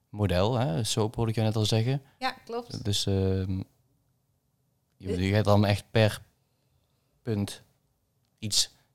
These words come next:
Speaker 1: inspreken wat op dat moment belangrijk is dan, eh, voor je rapportage.
Speaker 2: Ja,
Speaker 1: Maar
Speaker 2: het
Speaker 1: is, is er ook nog vrije ruimte, zeg maar, bijvoorbeeld?
Speaker 2: Ja.
Speaker 1: Dat wel? Ja, ja, ja, oké.
Speaker 2: Ja, je hebt tot nu toe, eh, een keuze voor een vrije rapportage, maar ook een soap- of een soeprapportage. En tijdens die, eh, soaprapportage word je geleid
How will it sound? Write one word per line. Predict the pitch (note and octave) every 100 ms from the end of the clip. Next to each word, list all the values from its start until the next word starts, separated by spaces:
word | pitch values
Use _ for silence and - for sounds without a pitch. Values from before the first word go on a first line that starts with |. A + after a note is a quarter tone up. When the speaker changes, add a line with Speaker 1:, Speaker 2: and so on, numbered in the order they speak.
| _
Speaker 1:
inspreken | - A#2 - G#2+ G2+ F#2 F#2+
wat | F#2+ - - _ _ _ _ _ _ _
op | F#2+
dat | F#2+
moment | F#2 F2+ F2+
belangrijk | F2+ F2+ F2+ E2+
is | F#2
dan, | - F2+ F2
eh, | F2 E2+
voor | - F#2+
je |
rapportage. | F2+ F#2+ F#2 F#2 A2 - _ _ _ _ _ _ _ _ _ _ _
Speaker 2:
Ja, | -
Speaker 1:
Maar | G2
Speaker 2:
het | G#2 G#2+
Speaker 1:
is, | G#2+
is | G#2+
er | A2+
ook |
nog | G#2+
vrije | G#2 A2+ G#2+
ruimte, | G2 G#2 G2 F2+
zeg | F#2 D#2+
maar, | E2 E2
bijvoorbeeld? | F2+ E2 -
Speaker 2:
Ja. |
Speaker 1:
Dat | - F#2+
wel? | F#2 E2
Ja, | G2 F#2+
ja, |
ja, | F2 D#2
oké. | F#2 F#3+
Speaker 2:
Ja, | F#3
je | F3+
hebt | F#3
tot | - F#3
nu | F#3+ A3+
toe, | A3 F#3
eh, | - D#3+ D#3 D3+
een | E3+
keuze | A3+ A3 E3 D3+ D3 C#3+
voor | D#3+
een | D#3+
vrije | - C#3 E3+
rapportage, | G3+ A#3 - - F#3+ G3+ G3 G3 G3+ G#3+ F#3+
maar | E3+ -
ook | F#3 F#3+
een | - E3
soap- | E3 - F3+ F#3
of | - E3+
een | D#3+
soeprapportage. | - F#3 - E3+ E3 E3 D#3+ E3 F3 F#3
En | F#3 - E3 E3
tijdens | - D#3 D#3+ D#3+ -
die, | D#3+ D3+ -
eh, | A#2+
soaprapportage | - - F3 F3+ F3+ F3+ F3+ D#3+ D#3 D#3 D#3
word | E3+ F3+
je | E3
geleid | E3 D#3+ E3+ G3+